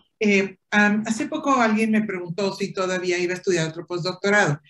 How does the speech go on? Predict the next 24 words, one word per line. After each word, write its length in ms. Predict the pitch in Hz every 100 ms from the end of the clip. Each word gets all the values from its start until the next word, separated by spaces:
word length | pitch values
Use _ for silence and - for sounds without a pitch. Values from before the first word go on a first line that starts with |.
| _
Y 140 | -
yo 60 | 214
dije, 260 | 202 202 190
"¿Por 280 | 196 185
qué 140 | - 208
no?", 360 | 196 254 240 _ - - -
¿verdad? 500 | 160 156 160 214 214
Esto 260 | 190 190 269
no 140 | 269
se 120 | 269
acaba 300 | 285 247 262
hasta 240 | 311 311 285
que 120 | 233
se 100 | 208
acaba. 440 | 147 190 147 - _ _ _ -
Y 160 | 262
ya 200 | 233 208
se 120 | 202 240
acaba 240 | 180 180
cuando 200 | 196 196
se 80 | 214
acaba. 320 | 285 226 151
Pero 260 | 180 170 160
ahorita, 640 | 175 285 285 143 - -